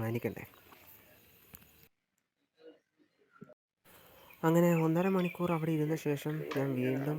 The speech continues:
പുറത്തേക്ക് ഇറങ്ങാനുള്ള, ആ, ഒരുക്കത്തിലാണ്. ദാ പുല്ലിൻ്റെ മുകളിൽ കൂടി ഇങ്ങനെ ചവിട്ടി ചവിട്ടി റോഡിൽ കൂടെ നടക്കാം, എന്നാലും ഇതിൻ്റെ മുകളിൽ കൂടെയൊക്കെ നടന്ന് ചുമ്മാ ചുറ്റും കണ്ട്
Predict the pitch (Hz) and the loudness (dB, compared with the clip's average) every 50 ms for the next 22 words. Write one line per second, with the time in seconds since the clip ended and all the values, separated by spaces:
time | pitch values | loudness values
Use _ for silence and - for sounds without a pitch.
0 | 151 - 123 117 113 - - 131 127 - 127 120 117 117 117 117 117 113 113 113 | -6 -6 -6 -6 -6 -4 -4 -4 -2 -2 -2 -2 -2 -2 -2 -2 -2 -2 -2 -2
1 | 113 113 117 - - - - - - - - - - - - 110 107 107 107 107 | -4 -4 -6 -8 -10 -16 -20 -20 -20 -20 -20 -20 -20 -18 -12 -10 -8 -6 -6 -6
2 | 107 107 - 123 117 - 113 110 101 104 104 127 147 123 101 101 107 110 - - | -8 -6 -4 -4 -4 -4 -4 -4 -4 -4 -4 -6 -6 -8 -8 -8 -10 -12 -12 -10
3 | 110 110 110 117 113 113 110 113 113 110 110 110 113 113 120 113 107 107 110 110 | -8 -4 -4 -4 -2 -2 -4 -4 -4 -4 -4 -6 -6 -6 -6 -6 -6 -6 -8 -8
4 | 104 - - 104 95 98 - - 104 - 98 101 101 - 156 - - - - - | -10 -10 -10 -10 -10 -10 -12 -14 -12 -12 -12 -12 -12 -14 -16 -16 -18 -20 -20 -20
5 | - - - - - - - - - - 127 117 123 131 131 151 147 156 143 131 | -20 -20 -20 -20 -20 -20 -20 -20 -10 -4 0 2 2 2 4 2 2 2 2 2
6 | 139 - 151 175 - - - 117 113 113 117 113 113 120 147 - - - - - | 0 0 -4 -6 -6 -6 -6 -4 -2 0 0 0 0 -2 -2 -4 -4 -8 -14 -18
7 | - - - - 147 156 156 160 165 156 151 151 151 156 151 156 160 151 - 160 | -18 -18 -14 -8 -2 0 2 2 2 4 2 2 2 0 -2 -2 -4 -2 -2 -2
8 | 156 151 143 139 143 151 160 160 - - 151 147 151 151 - - 147 - - - | -2 -2 -2 -4 -4 -6 -6 -8 -8 -8 -8 -6 -6 -8 -8 -10 -14 -14 -10 -10
9 | 151 156 180 202 - - - - - - - - - - 147 139 143 143 160 | -10 -10 -10 -14 -16 -16 -16 -16 -14 -16 -16 -14 -6 -4 -2 -2 -2 -2 -4